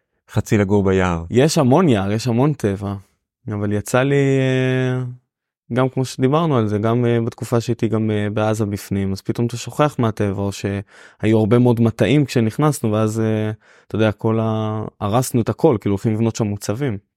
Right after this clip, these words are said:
Speaker 2: אז יש איזשהו עניין כזה עם הטבע שהוא,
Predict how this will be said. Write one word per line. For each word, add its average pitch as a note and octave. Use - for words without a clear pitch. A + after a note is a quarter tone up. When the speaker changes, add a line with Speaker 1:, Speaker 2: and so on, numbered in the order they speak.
Speaker 2:
אז C3
יש D3
איזשהו C#3+
עניין B2+
כזה A#2
עם G#2+
הטבע A2+
שהוא, G2+